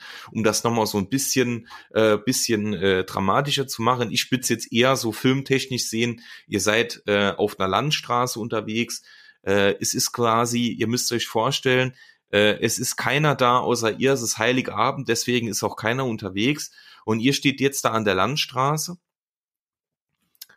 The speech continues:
Ähm, es ist total romantisch, die, also ihr, ihr habt die Heizung an, es ist warm, ähm, ihr, ihr redet miteinander, versteht euch super, es läuft Weihnachtsmusik, äh, läuft im Radio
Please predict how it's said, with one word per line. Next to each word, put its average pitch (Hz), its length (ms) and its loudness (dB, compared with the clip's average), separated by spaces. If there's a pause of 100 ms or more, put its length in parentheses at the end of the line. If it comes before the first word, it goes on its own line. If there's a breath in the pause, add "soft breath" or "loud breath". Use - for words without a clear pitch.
(200)
Ähm, 110 440 2
es 120 120 0
ist 131 160 -2
total 120 400 0
romantisch, 139 600 0
die, 104 260 -4
also 104 180 -2
ihr, 98 260 0
ihr 98 140 -6
habt 104 180 -6
die 98 80 -2
Heizung 107 460 0
an, 104 180 0
es 101 120 -6
ist - 200 -6
warm, 110 420 2 (520 loud breath)
ähm, 101 260 0
ihr, 101 200 4
ihr 92 200 0
redet 135 340 0
miteinander, 110 460 -2
versteht 113 420 -4
euch 110 200 -4
super, 127 240 -2
es 104 140 -2
läuft 107 280 2
Weihnachtsmusik, 123 840 -2 (380 soft breath)
äh, 101 200 4
läuft 107 380 2
im 107 120 -6
Radio 107 560 -4